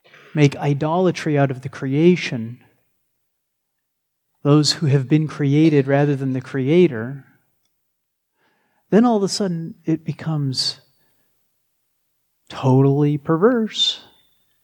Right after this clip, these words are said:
And that's what we see here, right? Jehoshaphat is a good king. He sees the damage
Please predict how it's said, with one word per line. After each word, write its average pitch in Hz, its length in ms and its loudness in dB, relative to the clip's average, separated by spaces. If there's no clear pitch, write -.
And 113 100 -10
that's 107 200 -6
what 151 80 -4
we 147 120 -4
see 180 260 -2
here, 180 420 -2
right? 151 260 -4
Jehoshaphat 165 760 0
is 147 100 -2
a 147 40 -2
good 165 180 2
king. 180 300 -6
He 202 140 2
sees 196 840 0
the 147 140 -2
damage 143 640 -2